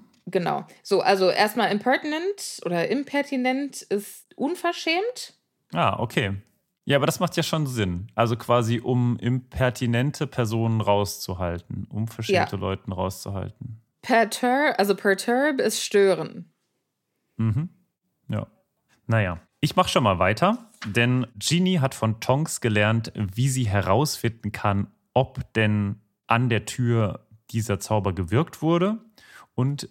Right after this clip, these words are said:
Speaker 2: das geht ganz einfach, indem man etwas dagegen schmeißt. Und Ginny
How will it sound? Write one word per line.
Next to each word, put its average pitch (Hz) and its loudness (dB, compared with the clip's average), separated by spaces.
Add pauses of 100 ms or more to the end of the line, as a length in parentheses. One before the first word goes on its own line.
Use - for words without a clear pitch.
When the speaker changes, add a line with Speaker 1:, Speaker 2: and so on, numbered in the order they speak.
Speaker 2:
das 113 -2
geht 117 -4
ganz 120 2
einfach, 131 0
indem 110 0
man 123 0
etwas - -2
dagegen 101 -4
schmeißt. - -4 (460)
Und 127 2
Ginny 165 2